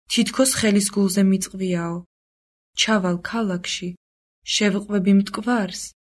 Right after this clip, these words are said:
მივალ მცხეთას, სვეტი ცხოველსა ვნახავ, პირჯვარს გამოვისახავ, არაგვისა და მტკვრის კინკლაობასაც გადავავლებ თვალს, და თითქოს ვახტანგ მეფე და ოსი ბაღათ არ შებმულან,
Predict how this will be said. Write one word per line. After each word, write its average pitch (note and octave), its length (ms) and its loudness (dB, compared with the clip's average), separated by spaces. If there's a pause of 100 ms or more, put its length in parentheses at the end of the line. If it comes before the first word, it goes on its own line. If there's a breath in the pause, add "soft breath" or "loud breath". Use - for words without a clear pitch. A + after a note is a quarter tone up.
(540)
მივალ G#3+ 380 4
მცხეთას, G#3+ 680 -4 (680)
სვეტი A#3 400 0
ცხოველსა A#3 580 0
ვნახავ, F3+ 520 -2
პირჯვარს G#3 560 -2
გამოვისახავ, G3+ 920 -2 (500)
არაგვისა G#3 580 0
და G#3 100 0
მტკვრის G3+ 460 -2
კინკლაობასაც G3+ 840 -2
გადავავლებ F#3 720 -4
თვალს, A3 420 -6 (880)
და C4+ 160 4
თითქოს A3+ 480 -2
ვახტანგ G3+ 480 0
მეფე G3+ 320 2
და G3+ 160 0
ოსი G3 240 -4
ბაღათ G3+ 400 -2
არ G3+ 140 -2
შებმულან, F#3 640 -2